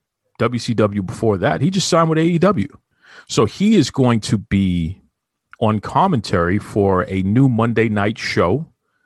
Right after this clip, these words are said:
Mondays at seven P M Eastern Standard Time. It's gonna be on YouTube, if I'm not mistaken.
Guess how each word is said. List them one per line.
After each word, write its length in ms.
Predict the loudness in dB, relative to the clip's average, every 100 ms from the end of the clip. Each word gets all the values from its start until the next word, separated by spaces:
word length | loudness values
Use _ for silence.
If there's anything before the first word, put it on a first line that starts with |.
| _ -6
Mondays 520 | -2 0 2 2 2
at 160 | -2 -4
seven 400 | -6 -2 -2 -2
P 180 | 0 0
M 140 | 2
Eastern 320 | 0 0 -4
Standard 480 | -4 -2 0 0 -4
Time. 320 | -2 0 0
It's 100 | -2
gonna 120 | -4 0
be 120 | 2
on 160 | 2
YouTube, 520 | 2 2 2 2 2 0
if 120 | -4
I'm 80 | -4
not 180 | -4
mistaken. 640 | -4 -6 -4 -4 -4 -6